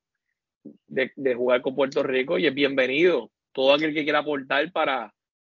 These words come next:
que Puerto Rico pueda ganar, pues, bienvenido. Y qué mejor que el lanzador que nos dominó a nosotros, que básicamente nos quitó el campeonato en ese juego final,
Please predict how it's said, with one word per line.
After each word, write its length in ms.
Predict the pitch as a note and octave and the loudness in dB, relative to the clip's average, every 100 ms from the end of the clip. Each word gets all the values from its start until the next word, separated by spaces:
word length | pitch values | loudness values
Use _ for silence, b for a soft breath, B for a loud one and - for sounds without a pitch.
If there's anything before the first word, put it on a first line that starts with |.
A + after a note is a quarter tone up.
| _ _ | _ _
que 120 | - | -10
Puerto 260 | C3+ C3 B2+ | -4 -4 -4
Rico 240 | B2 C3+ | -4 -4
pueda 220 | C#3 C3+ C3+ | 0 0 0
ganar, 400 | B2+ B2 C3+ F3+ - | -2 -4 -8 -10 -8
pues, 160 | B2+ | -6
bienvenido. 680 | A#2+ A#2+ A#2 C3+ F3 C3+ - _ | -6 -6 -4 2 2 2 -2 _
Y 160 | - B2+ | -10 -4
qué 140 | C#3 | -2
mejor 480 | C#3+ D3 E3+ A#3 A3 _ _ _ | 0 4 4 4 2 _ _ _
que 120 | D3+ | 0
el 80 | C#3+ | 2
lanzador 440 | C#3+ C#3+ C#3+ D#3+ | 0 2 2 4
que 80 | F#3+ | 2
nos 140 | G3 F3 | 0 2
dominó 380 | F#3 F3 F3+ F#3 | 0 0 -2 -2
a 40 | |
nosotros, 500 | F#3+ E3 D#3 D#3 D#3+ _ _ _ _ _ _ _ _ _ _ _ | -2 -2 -2 -2 -6 _ _ _ _ _ _ _ _ _ _ _
que 600 | D3 C#3+ C#3 C3 B2+ A#2+ | -4 -2 -2 -2 -4 -6
básicamente 540 | - C3 D#3+ D#3 D#3+ F3+ | -6 -6 -2 -4 -4 -4
nos 120 | F3 | -4
quitó 200 | D#3 C#3+ | -4 -4
el 60 | C#3+ | -2
campeonato 680 | D#3 D#3 E3+ D3+ E3+ F#3 - | -4 -2 -2 -2 -2 -6 -8
en 160 | D3 C3 | -10 -8
ese 160 | C#3+ | -6
juego 240 | C#3+ C#3+ D3+ | -2 -2 -2
final, 360 | D#3+ C#3+ E3+ | -4 -6 -10